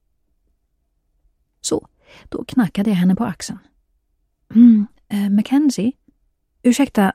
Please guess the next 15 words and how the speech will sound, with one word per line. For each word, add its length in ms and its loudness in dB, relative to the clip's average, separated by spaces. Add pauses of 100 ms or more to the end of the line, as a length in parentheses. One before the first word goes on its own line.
men 380 8
jag 80 6
ville 160 6
bara 220 2
tala 220 0
om 180 2
att, 280 -4
eh, 80 0 (1800)
Nicky, 360 4 (680)
varför 260 -2 (120)
pratar 760 -2
du 200 2
ens 300 -2
med 120 0
mig? 260 -4